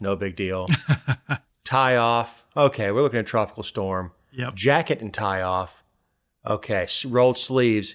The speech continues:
Speaker 1: And then when he comes on with the official gov-, governor pullover windbreaker jacket.
Speaker 2: That's what I saw this week.
Speaker 1: Yeah, that's, that's when you know it's a Cat four or better.
Speaker 2: Yep.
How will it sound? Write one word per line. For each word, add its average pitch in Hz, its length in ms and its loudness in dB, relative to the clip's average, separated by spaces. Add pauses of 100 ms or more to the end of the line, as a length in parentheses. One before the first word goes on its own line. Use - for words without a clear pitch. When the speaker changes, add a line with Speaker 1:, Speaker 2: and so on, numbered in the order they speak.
(140)
Speaker 1:
And 120 180 2
then 135 300 6
when 110 80 2
he 107 80 0
comes 117 240 -2
on 113 80 4
with 110 80 -2
the 104 80 0
official 110 520 0
gov-, 104 380 0
governor 104 380 2
pullover 104 880 0
windbreaker 110 680 0
jacket. 113 300 2
Speaker 2:
That's 131 160 4
what 143 80 2
I 123 100 2
saw 117 260 0
this 113 280 -4
week. 120 300 -16 (800)
Speaker 1:
Yeah, 117 300 4
that's, 123 480 2
that's 139 300 2
when 139 100 0
you 127 100 2
know 120 180 6
it's 107 120 2
a 107 40 -6
Cat 104 300 -2
four 101 300 -2
or 92 40 -4
better. 90 440 -2
Speaker 2:
Yep. 135 200 -4